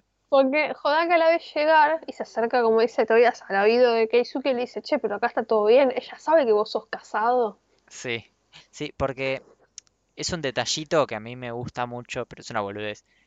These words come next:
Speaker 2: Keisuke todo el tiempo se toca el anillo.
Speaker 1: Y tiene las dos alianzas.
Speaker 2: Es verdad.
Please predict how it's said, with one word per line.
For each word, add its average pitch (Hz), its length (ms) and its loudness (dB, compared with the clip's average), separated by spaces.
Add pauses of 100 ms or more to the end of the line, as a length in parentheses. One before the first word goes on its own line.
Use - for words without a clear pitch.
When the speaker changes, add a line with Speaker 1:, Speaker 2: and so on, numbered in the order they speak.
Speaker 2:
Keisuke 139 380 -8
todo 135 120 -2
el 127 60 -8
tiempo 131 220 -10
se 120 80 -12
toca 113 180 -6
el 113 60 -8
anillo. 107 320 -14 (200)
Speaker 1:
Y 233 80 -4
tiene 285 200 4
las 254 120 2
dos 262 180 -2
alianzas. 240 500 0 (300)
Speaker 2:
Es 113 100 -10
verdad. 107 300 -6